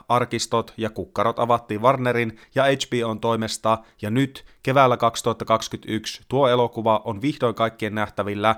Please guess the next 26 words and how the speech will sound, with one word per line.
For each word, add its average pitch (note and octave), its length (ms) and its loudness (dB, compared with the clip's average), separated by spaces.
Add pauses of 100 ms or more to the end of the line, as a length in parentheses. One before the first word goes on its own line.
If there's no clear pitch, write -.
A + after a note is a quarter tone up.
(140)
peräti F2 280 -4
mammuttimaisena A2+ 760 0
nelituntisena G#2 840 -4
versiona. F2 600 -6 (440)
Koska - 220 -2
mä E3+ 80 6
oon F3+ 100 10
arvostellut E3 480 4
jo A#2+ 80 4
tuon B2 200 2
Whedonin B2+ 360 2
aiemman A#2+ 420 2
version G#2+ 380 -2
sen A2 140 -2
ilmestyessä, G#2+ 880 -2
eikä G#2+ 320 -2
tämä F2+ 280 -4
elokuva G#2+ 400 0
eroa B2+ 200 2
juurikaan B2+ 460 0
isossa B2 280 -2
kuvassa A2 280 -2
juonen C3 340 2
osalta A2 280 -2
tuosta A#2+ 360 0
teoksesta, G2+ 680 -2